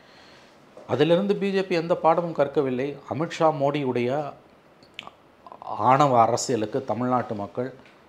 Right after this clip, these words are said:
நன்றாக பதிலடி கொடுத்திருக்கிறார்கள்.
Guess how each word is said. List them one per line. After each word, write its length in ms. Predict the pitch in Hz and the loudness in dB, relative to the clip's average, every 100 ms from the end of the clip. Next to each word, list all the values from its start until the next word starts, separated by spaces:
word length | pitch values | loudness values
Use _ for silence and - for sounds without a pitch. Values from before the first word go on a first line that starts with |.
| _ _ - | _ _ -12
நன்றாக 760 | 90 107 123 123 120 131 110 101 - | -6 -2 2 2 2 0 0 -4 -6
பதிலடி 340 | 107 117 107 | -2 -2 -4
கொடுத்திருக்கிறார்கள். 800 | - 98 - 90 - 76 - - | -8 -10 -10 -12 -12 -12 -14 -18